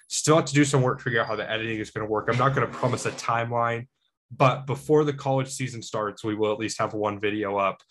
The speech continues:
Um, and yeah, so I hope you guys are excited for that. Hopefully we get back to the TikTok too, but that is one I won't, I won't promise too much 'cause editing those is kind of a bitch, if we're being honest.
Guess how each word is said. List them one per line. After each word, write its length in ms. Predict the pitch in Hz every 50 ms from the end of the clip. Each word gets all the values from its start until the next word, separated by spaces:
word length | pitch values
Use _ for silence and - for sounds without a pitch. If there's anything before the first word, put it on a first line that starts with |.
| - - _ _ _ - -
Um, 560 | 101 98 95 95 95 95 92 92 92 92 - - -
and 240 | 101 98 95 98
yeah, 240 | 98 110 123 113 90
so 160 | - - 113
I 40 | 104
hope 180 | 104 110 - -
you 60 | 101
guys 220 | 110 104 101 95
are 60 | 107 104
excited 300 | 101 - - 101 101 -
for 80 | -
that. 180 | 107 107 110 110
Hopefully 260 | 127 139 139 156 151
we 100 | 143 139
get 100 | 139 135
back 160 | 139 131 127 -
to 60 | 127
the 80 | 117
TikTok 400 | - - 123 117 - 123 113 -
too, 140 | - 127 113
but 160 | 104 107 -
that 200 | - 139 151 156
is 140 | 151 139 131
one 220 | 127 127 127 120 120
I 80 | 113
won't, 240 | 110 113 113 107 107 - _
I 100 | - 120
won't 200 | 113 117 117 117
promise 300 | - 127 113 107 107 -
too 140 | - - 117
much 260 | 107 104 98 92 -
'cause 180 | - 110 101 - - - - - - -
editing 420 | 135 147 160 165 170 165 156 139
those 440 | 135 135 131 135 143 143 139 139 - 117
is 80 | -
kind 200 | - - 123 120
of 100 | 117 104
a 60 | 110
bitch, 460 | 101 - 135 135 147 143 139 - - - - - - -
if 160 | 135 135 135
we're 80 | 135 131
being 320 | 123 123 135 135 131 123
honest. 500 | 127 131 131 127 131 131 135 139 - -